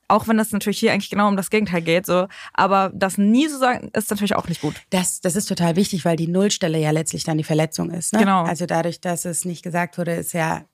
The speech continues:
Speaker 2: eine Verletzung entstanden, die
Speaker 1: Ja,
Speaker 2: ja
Speaker 1: irgendwie
Speaker 2: scheinbar
Speaker 1: schon.
Speaker 2: wirklich
Speaker 1: <laughs>
Speaker 2: nachwirkt.
Speaker 1: Aber mir
Speaker 2: Ja.
Speaker 1: geht's gut.
Speaker 2: <laughs> Ja.
Speaker 1: <laughs> Aber es ist natürlich, also, aber ja, also ich glaub, Komplimente waren generell in meiner Familie nicht so ein Ding und
Speaker 2: Mhm.
Speaker 1: deswegen, ähm, ja.
Speaker 2: Mhm.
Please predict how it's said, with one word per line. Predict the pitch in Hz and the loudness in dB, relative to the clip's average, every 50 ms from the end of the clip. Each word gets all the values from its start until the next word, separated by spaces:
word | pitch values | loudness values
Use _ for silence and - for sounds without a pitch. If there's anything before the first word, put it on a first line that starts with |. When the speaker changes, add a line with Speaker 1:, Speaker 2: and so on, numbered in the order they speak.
| _ _ _ - - - - _ _ _ _ _ _ _ _ - | _ _ _ -20 -20 -20 -20 _ _ _ _ _ _ _ _ -2
Speaker 2:
eine | 190 180 175 | 0 0 0
Verletzung | - 180 170 170 170 - - 170 165 170 175 160 - - | 0 2 0 0 0 -2 -6 -6 -6 -6 -8 -10 -8 -4
entstanden, | - 185 180 - - - 180 170 170 - - 175 165 - - - - | -4 -2 -2 -2 -2 -2 -2 -2 -2 -4 -8 -8 -8 -8 -10 -10 -6
die | 202 | -2
Speaker 1:
Ja, | 196 214 | 0 2
Speaker 2:
ja | - 180 185 185 185 - - | 4 4 2 2 0 -2 -4
Speaker 1:
irgendwie | - 196 202 | -2 0 2
Speaker 2:
scheinbar | 196 196 214 214 196 185 | 2 2 4 4 4 4
Speaker 1:
schon. | - | 4
Speaker 2:
wirklich | 196 233 - 480 - - | 2 2 2 0 -2 0
Speaker 1:
<laughs> | |
Speaker 2:
nachwirkt. | 208 196 208 214 185 330 - 170 151 151 | 0 2 2 2 0 -2 -2 0 2 2
Speaker 1:
Aber | 240 285 330 | 2 2 2
mir | 277 262 269 | 2 2 2
Speaker 2:
Ja. | - 208 202 196 | 2 2 2 2
Speaker 1:
geht's | 196 | 0
gut. | 220 233 240 220 - 247 226 | -2 -2 -2 0 0 0 2
Speaker 2:
<laughs> | - 247 226 | 2 0 4
Ja. | 277 277 262 233 311 285 285 226 285 359 269 311 - - - - - - | 4 4 6 8 6 6 6 6 6 4 4 4 2 -2 -2 -2 -4 -6
Speaker 1:
<laughs> | - - - - - - - | -6 -4 -4 -4 -4 0 2
Aber | - 226 | 4 4
es | 254 | 4
ist | 262 | 4
natürlich, | 302 285 - 294 269 233 - - | 4 2 4 2 0 2 2 0
also, | 214 208 208 220 202 - - _ _ - - - | 0 2 2 0 0 -2 -6 _ _ -6 -2 0
aber | - 208 175 - - - | 2 2 2 2 0 -4
ja, | - - 196 180 175 165 - - | -2 0 2 2 2 0 -2 0
also | - 208 196 220 | 0 0 0 2
ich | - | 0
glaub, | 226 208 | 0 0
Komplimente | - - 214 202 214 202 208 214 202 | 2 0 0 2 2 0 0 0 0
waren | 180 170 175 | 0 -2 0
generell | 170 165 160 156 165 170 | 0 0 0 0 0 0
in | 170 165 | 2 0
meiner | 165 165 165 | 0 0 0
Familie | 165 - 170 170 170 160 | 0 0 0 2 2 2
nicht | 151 160 - | 0 -2 -4
so | - 156 | -4 -4
ein | 156 | 0
Ding | 160 170 202 196 185 | 4 4 6 6 6
und | 175 | 6
Speaker 2:
Mhm. | 185 202 | 6 6
Speaker 1:
deswegen, | 196 202 220 170 165 170 165 165 | 6 4 4 2 0 0 -2 -2
ähm, | - - 156 156 156 156 156 160 _ - - - - - _ _ - | -2 -2 -2 -2 -2 -4 -4 -6 _ -16 -20 -20 -20 -20 _ _ -4
ja. | 165 160 165 170 160 160 | -2 0 0 0 0 0
Speaker 2:
Mhm. | - 214 220 208 190 208 214 208 220 226 | 2 2 4 4 4 4 2 2 0 -2